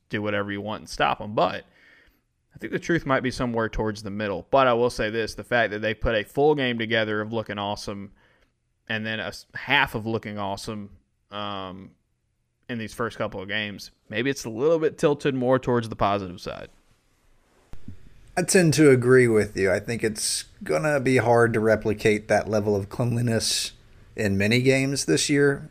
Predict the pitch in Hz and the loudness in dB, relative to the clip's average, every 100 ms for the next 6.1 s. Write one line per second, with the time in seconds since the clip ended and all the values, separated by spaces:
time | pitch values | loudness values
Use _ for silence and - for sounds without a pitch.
0 | - 113 107 98 107 117 117 110 113 110 | -8 -2 0 0 -4 -2 0 0 -2 -4
1 | 101 - - 107 113 - 135 135 127 - | -4 -6 0 0 2 2 2 0 -6 -20
2 | - - - - - 135 - 131 120 107 | -20 -20 -20 -20 2 4 6 4 4 4
3 | 104 110 120 117 110 107 - - 113 104 | 6 6 6 4 2 2 2 0 2 6
4 | 107 110 113 113 104 101 - 113 110 110 | 6 6 4 4 2 2 0 0 0 0
5 | 107 - 113 98 95 160 139 95 - 113 | -2 -4 -6 -4 2 6 6 4 2 -4